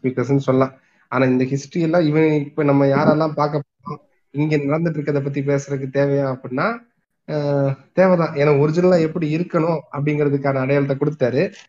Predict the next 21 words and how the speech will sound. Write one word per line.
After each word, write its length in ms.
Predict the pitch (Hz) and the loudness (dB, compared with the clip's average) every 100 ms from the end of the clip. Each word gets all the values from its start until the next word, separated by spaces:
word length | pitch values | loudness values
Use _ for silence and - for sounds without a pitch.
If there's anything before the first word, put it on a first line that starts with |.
| _ | _
ஆனா 140 | 143 139 | 0 4
இங்க 280 | 156 190 | 4 4
எப்படி 280 | 160 160 190 | 4 2 0
நடந்துகிட்டு 340 | 147 147 185 160 | 2 4 2 0
இருக்கு, 500 | 143 123 127 120 127 | -2 -4 -4 -4 -4
இங்க 280 | 131 131 151 | -2 -2 -2
இப்ப 300 | 160 - 175 | -8 -2 0
இருக்கிற 380 | 175 185 185 175 | 2 0 2 2
இந்த 200 | 147 139 | 4 2
மோட்டிவேஷனல் 600 | 143 151 147 143 143 131 - | 2 0 0 0 -2 -4 -4
ஸ்பீக்கிங் 300 | 135 139 135 | -4 0 0
அப்படிங்கிற 320 | 131 131 127 | 0 -2 -2
அந்த, 420 | 123 120 120 117 - _ _ _ - | -4 -4 -4 -6 -12 _ _ _ -4
அ, 80 | 123 117 113 113 110 110 113 - 117 | -2 0 0 -2 -2 -4 -6 -10 -8
அந்த 280 | 123 123 120 | -6 -2 -2
ஒரு 120 | 120 | 2
லாபி 360 | 131 139 139 | 2 4 4
வந்து 220 | 131 127 143 | 2 4 2
எப்படி 220 | 131 139 | 4 4
ஓடிக்கிட்டு 340 | 127 143 127 | 4 4 0
இருக்கு, 380 | 117 117 117 | -4 -6 -6